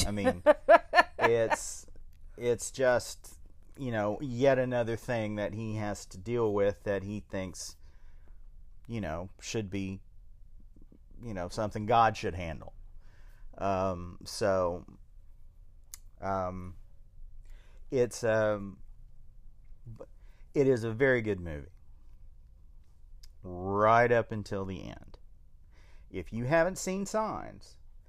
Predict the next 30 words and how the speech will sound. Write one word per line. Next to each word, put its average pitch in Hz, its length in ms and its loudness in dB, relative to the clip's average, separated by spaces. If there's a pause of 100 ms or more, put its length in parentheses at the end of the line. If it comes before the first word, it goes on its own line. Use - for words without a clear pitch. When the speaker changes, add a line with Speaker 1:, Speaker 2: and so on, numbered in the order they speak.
(320)
Speaker 1:
and 104 220 -6
you 131 100 -2
want 202 360 0
to, 76 240 -4 (1400)
you 104 200 -4
can, 101 460 -4
if 101 200 -8
you're 95 340 -2
an 95 260 -4
Amazon 107 480 -2
Prime 117 320 -2
member, 117 260 -2
you 117 160 -6
can 98 180 -8
watch 98 240 -2
it 110 80 -2
on 104 140 0
there 104 160 0
for 104 160 -6
no 101 160 -2
extra 104 300 -4
charge. 131 640 4
You 104 100 -8
can 95 180 -8
rent 113 220 -2
it 113 100 -6
from 110 140 -10
all 107 160 0
the 101 80 -6
places, 110 680 -4